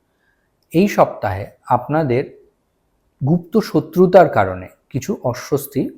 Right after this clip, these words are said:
ভোগ হতে দেখা যাবে। আপনারা এই সপ্তাহে যারা বিদ্যার্থীরা রয়েছেন, তারা সুবিধা ভোগ করবেন। উচ্চশিক্ষার সাথে যারা জড়িত রয়েছেন, তারা কিছুটা মানসিক চঞ্চলতা ভোগ হতে দেখতে পাবেন। এই সপ্তাহে আপনারা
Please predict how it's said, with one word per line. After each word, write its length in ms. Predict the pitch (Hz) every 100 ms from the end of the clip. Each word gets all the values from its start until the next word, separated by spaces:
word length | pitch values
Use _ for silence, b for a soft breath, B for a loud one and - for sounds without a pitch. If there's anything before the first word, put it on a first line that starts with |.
| 127
ভোগ 180 | 113 110
হতে 200 | 98 101
দেখা 280 | 160 101 -
যাবে। 260 | 95 87 - _ _ _ _ _ _ _ _ _ _ _ _ -
আপনারা 380 | 139 - 180 190 170
এই 80 | 170 -
সপ্তাহে 460 | 160 - 123 107 127
যারা 200 | 123 131 123
বিদ্যার্থীরা 680 | 147 143 180 180 - 147 117
রয়েছেন, 420 | 101 98 - 143 185
তারা 180 | - 110 -
সুবিধা 380 | - 147 135 139 131
ভোগ 120 | 139 139
করবেন। 280 | 143 135 147 160 185
উচ্চশিক্ষার 640 | 180 233 214 226 - 220 -
সাথে 180 | 190 196
যারা 200 | 185 185
জড়িত 300 | 170 175 175 180
রয়েছেন, 280 | 180 180 247 269
তারা 160 | - 127 - -
কিছুটা 280 | 120 107 190
মানসিক 420 | 127 110 - - -
চঞ্চলতা 520 | 110 104 107 104 190
ভোগ 200 | 156 110 101
হতে 180 | 95
দেখতে 300 | 98 90 _
পাবেন। 300 | - 95 - _ _ _ _ _ _ _ _
এই 140 | 170 214
সপ্তাহে 560 | - 160 - 120 110 143
আপনারা 360 | 120 - 123